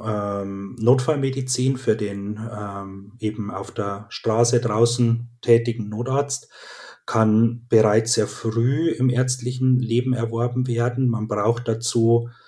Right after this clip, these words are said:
mindestens, äh, zwei Jahre Berufserfahrung. Und, äh, in der Regel schreiben dann auch die einzelnen Landesärztekammern vor, dass, äh, neben diesen zwei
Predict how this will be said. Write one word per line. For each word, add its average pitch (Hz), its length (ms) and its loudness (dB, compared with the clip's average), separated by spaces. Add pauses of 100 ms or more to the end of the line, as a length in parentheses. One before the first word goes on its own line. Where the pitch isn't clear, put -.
(240)
mindestens, 113 920 4
äh, 120 180 -8
zwei 107 280 0
Jahre 104 320 0
Berufserfahrung. 127 1160 -2 (640)
Und, 117 960 6
äh, 107 320 -2
in 107 120 -2
der 107 180 2
Regel 120 600 6
schreiben 113 460 0
dann 113 200 2
auch 104 400 -2
die 101 500 -6
einzelnen 107 380 -4
Landesärztekammern 107 1040 -4
vor, 104 460 -6 (320)
dass, - 500 2
äh, 101 260 -6
neben 107 360 0
diesen 107 520 -4
zwei 107 600 -2